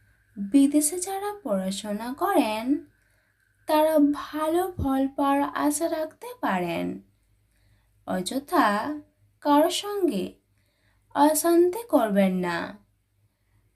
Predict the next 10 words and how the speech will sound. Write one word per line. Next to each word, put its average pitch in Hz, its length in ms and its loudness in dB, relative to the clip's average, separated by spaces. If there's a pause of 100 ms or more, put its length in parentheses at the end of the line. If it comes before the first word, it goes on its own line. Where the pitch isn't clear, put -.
(180)
পুলিশ 349 400 2
পর্যন্ত 226 580 -6
করাতে 254 580 2
পারে। 180 640 -4 (1400)
পরিবারের 311 640 4
তরফ 190 520 -8
থেকে 262 680 -2 (600)
আর্থিক 302 500 0
সহায়তা 233 580 -2
পাবেন। 185 760 -2